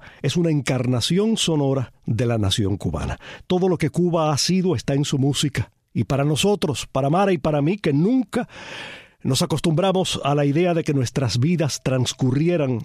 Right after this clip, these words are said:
en el extranjero, para nosotros, la música cubana ha constituido una patria portátil. Ahí, en su música, están su gente,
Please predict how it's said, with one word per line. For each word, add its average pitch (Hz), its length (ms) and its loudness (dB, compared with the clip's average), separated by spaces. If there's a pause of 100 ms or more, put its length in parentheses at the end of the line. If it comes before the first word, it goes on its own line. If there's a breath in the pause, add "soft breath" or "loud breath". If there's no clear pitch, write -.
en 120 140 0
el 123 120 0
extranjero, 170 840 -2
para 113 160 -2
nosotros, 170 560 0 (320 loud breath)
la 139 160 0
música 214 340 0
cubana 180 380 2
ha 180 40 -2
constituido 139 720 0
una 135 140 0
patria 123 420 -2
portátil. - 600 -6 (460)
Ahí, 214 500 0
en 127 140 0
su 139 140 0
música, 214 460 0 (440 loud breath)
están 170 240 0
su 160 120 0
gente, 185 440 -2